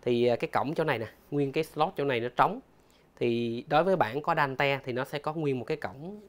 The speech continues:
bọt đan te, hai bọt nằm ở chỗ này. Ngoài ra D M ba bản Standard nó sẽ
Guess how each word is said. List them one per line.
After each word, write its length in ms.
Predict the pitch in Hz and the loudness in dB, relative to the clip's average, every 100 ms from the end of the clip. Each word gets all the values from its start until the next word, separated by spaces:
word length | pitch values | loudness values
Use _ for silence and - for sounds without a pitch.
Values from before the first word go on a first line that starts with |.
| - | -8
bọt 160 | 110 - | -8 -4
đan 240 | 131 127 | 0 0
te, 200 | 127 123 123 | 2 0 2
hai 160 | 139 | 0
bọt 160 | 131 101 - | 2 -2 -4
nằm 220 | 117 110 | -8 -6
ở 40 | |
chỗ 100 | 110 | -4
này. 180 | 131 104 - - - - - - - - | -4 -4 -8 -20 -20 -20 -20 -20 -12 4
Ngoài 140 | 139 | 8
ra 220 | 139 156 | 10 10
D 60 | 165 156 | 10 6
M 160 | 147 131 | 6 8
ba 180 | 143 143 | 8 8
bản 340 | 117 120 175 | 4 0 -2
Standard 500 | 185 151 143 156 202 | 0 0 4 4 2
nó 60 | 208 | -4
sẽ 140 | - | -6